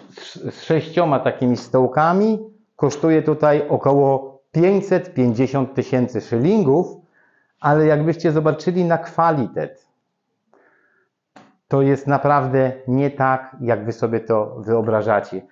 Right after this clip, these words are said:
Każdy z tych stołków n-, n-, nie jest prosty. Każdy z nich wygląda tak naprawdę inaczej. Każdy z nich nie jest oszlifowany tak, jak powinien być. Tu na przykład jedna powierzchnia jest gładka,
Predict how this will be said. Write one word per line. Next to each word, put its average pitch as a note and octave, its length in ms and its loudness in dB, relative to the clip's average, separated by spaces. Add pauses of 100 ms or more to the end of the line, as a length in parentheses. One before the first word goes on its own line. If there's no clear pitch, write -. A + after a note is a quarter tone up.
(180)
Każdy F3+ 500 0
z F#3 80 -14
tych F3+ 180 -2
stołków C3 760 0 (400)
n-, C#3 120 -10 (300)
n-, C3+ 340 -2
nie D3+ 300 2
jest F3 300 0
prosty. B2+ 800 -2
Każdy F3 600 2
z D3+ 60 0
nich D#3+ 380 -2
wygląda D3+ 760 2 (380)
tak B2 180 2
naprawdę C3 540 2
inaczej. A#2 800 -2 (340)
Każdy F#3 580 2
z D#3 80 -2
nich D3 400 -2
nie E3 320 2
jest G#3+ 240 0
oszlifowany D#3+ 720 0
tak, D#3 80 -6
jak D#3 240 2
powinien B2+ 440 2
być. F#2+ 300 -4 (220)
Tu G3 160 4
na G3 140 2
przykład D3+ 420 0
jedna E3+ 340 2
powierzchnia C#3 640 2
jest G#2 280 -2
gładka, F3+ 640 2